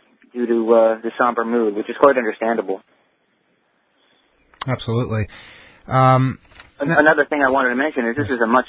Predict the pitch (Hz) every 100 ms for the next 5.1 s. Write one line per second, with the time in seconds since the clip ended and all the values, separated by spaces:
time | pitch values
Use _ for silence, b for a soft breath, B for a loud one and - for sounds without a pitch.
0 | - 120 123 107 - 123 117 104 120 147
1 | 143 123 123 117 113 117 - 110 - 104
2 | 104 101 95 104 - 104 101 110 104 -
3 | B B B B 110 110 117 - 127 131
4 | - 113 101 - 104 101 - 98 110 107